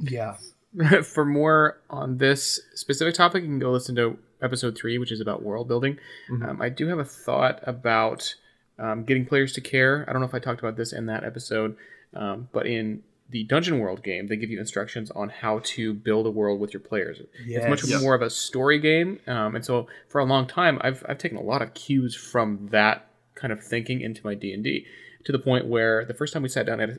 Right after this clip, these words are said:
Speaker 2: at a campaign session, I would ask the players this series of questions that, um, is standard for me now. Um, and that starts off with, "What are your favorite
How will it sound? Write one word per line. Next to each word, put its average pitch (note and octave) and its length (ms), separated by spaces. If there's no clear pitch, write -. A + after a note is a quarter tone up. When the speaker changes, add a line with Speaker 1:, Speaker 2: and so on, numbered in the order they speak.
Speaker 2:
at A#2+ 80
a G2+ 60
campaign D#3+ 340
session, - 320
I B2 80
would B2 220
ask C3 300
the A#2+ 100
players A2+ 640
this A2 180
series B2 300
of G#2+ 60
questions A2+ 360
that, G2+ 140
um, F2+ 320
is - 180
standard G2 480
for - 120
me G2+ 100
now. G#2+ 260
Um, F#2+ 420
and A2+ 180
that A2+ 100
starts C3+ 220
off D#3 180
with, B2 100
"What A2+ 480
are A2+ 120
your A#2 100
favorite A2 580